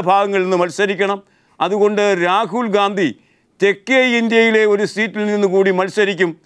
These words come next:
എന്ന് വാർത്ത വന്നിരിക്കുന്നു. അമേഠിയിൽ മാത്രമല്ല, രാഹുൽ ഗാന്ധി തെക്കേ ഇന്ത്യയിൽ മത്സരിക്കുകയാണെങ്കിൽ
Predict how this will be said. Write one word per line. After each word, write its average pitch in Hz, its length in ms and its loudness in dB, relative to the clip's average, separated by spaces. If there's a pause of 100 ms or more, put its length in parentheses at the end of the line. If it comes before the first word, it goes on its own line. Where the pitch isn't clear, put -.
(320)
എന്ന് 180 280 0 (100)
വാർത്ത 180 320 -2
വന്നിരിക്കുന്നു. 160 480 0 (540)
അമേഠിയിൽ 190 580 2 (200)
മാത്രമല്ല, 190 460 -2 (500)
രാഹുൽ 202 300 0 (120)
ഗാന്ധി 202 340 -2
തെക്കേ 196 300 0 (100)
ഇന്ത്യയിൽ 196 340 2
മത്സരിക്കുകയാണെങ്കിൽ 185 960 0